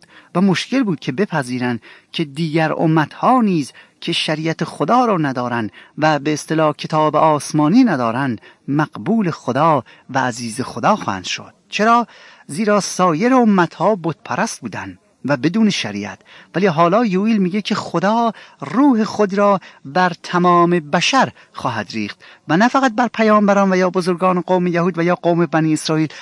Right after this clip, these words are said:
بلکه بر تمام بشر، یعنی بر شما و بر من، بر هر انسانی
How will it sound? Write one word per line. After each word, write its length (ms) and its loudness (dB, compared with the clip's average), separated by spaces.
بلکه 260 -2
بر 300 -4
تمام 500 2
بشر، 640 -4
یعنی 400 0
بر 160 -2
شما 600 -2
و 100 -6
بر 200 -4
من، 260 -6
بر 100 -2
هر 320 -2
انسانی 600 -2